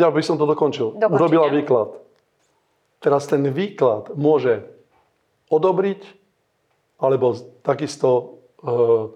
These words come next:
Speaker 1: by som povedal, reprobovať iba Ústavný súd Slovenskej republiky.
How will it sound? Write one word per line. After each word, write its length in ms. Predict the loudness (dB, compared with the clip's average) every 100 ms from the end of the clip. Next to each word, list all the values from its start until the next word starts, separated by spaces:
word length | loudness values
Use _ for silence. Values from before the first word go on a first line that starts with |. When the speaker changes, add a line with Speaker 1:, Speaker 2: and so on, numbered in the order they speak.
| -20 _ -14
Speaker 1:
by 60 | -6
som 160 | -6
povedal, 640 | -2 0 0 0 0 0 0
reprobovať 720 | 2 2 2 2 2 -2 -8 -20 _ -6
iba 240 | -2 -2 -4
Ústavný 560 | -6 -10 -4 -4 -2 -6
súd 240 | -10 -12
Slovenskej 400 | -8 -8 -8 -10 -10
republiky. 560 | -10 -14 -18 -20 -20